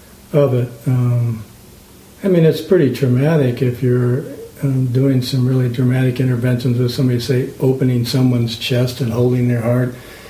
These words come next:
in your hand and doing something really dramatic like that. That's a very profound experience, but it's really, and it's, has a lot of olfactory, um,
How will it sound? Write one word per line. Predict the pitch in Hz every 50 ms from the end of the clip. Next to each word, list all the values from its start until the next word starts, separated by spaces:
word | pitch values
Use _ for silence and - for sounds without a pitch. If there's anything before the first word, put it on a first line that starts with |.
| - -
in | - 143 139 135
your | 131 127 127 120
hand | 127 135 135 131 131 131 120
and | 127 127 123
doing | 127 139 135 127
something | 131 - 147 135 123 131 127 127
really | 131 127 123 123
dramatic | 117 123 120 123 123 123 123 120 127
like | 127 120 117 120
that. | 156 151 147 123 135
That's | 135 135 123 - - - - - - - - - - - - - - - - - - - - - - -
a | 147
very | 127 120 127 139 131 123 120 123
profound | 127 123 117 - 147 135 135 131 131 123 120
experience, | 117 113 - - - - 180 202 190 156 139 135 131 123 - -
but | - - - 139 135 135 131 135 - -
it's | 139 123 120 - - -
really, | 135 139 151 165 156 143 131 117 120 123 - -
and | 135 135 127 127
it's, | 120 117 - - - - - - -
has | - 139 135 127
a | 131
lot | 127 127 127 123
of | 127
olfactory, | - 135 127 127 120 - - 131 127 123 - - - 127 120 117 117 110 - - - - - - - - - - - - - - - - - - - - - -
um, | 139 127 123 123 120 120 117 117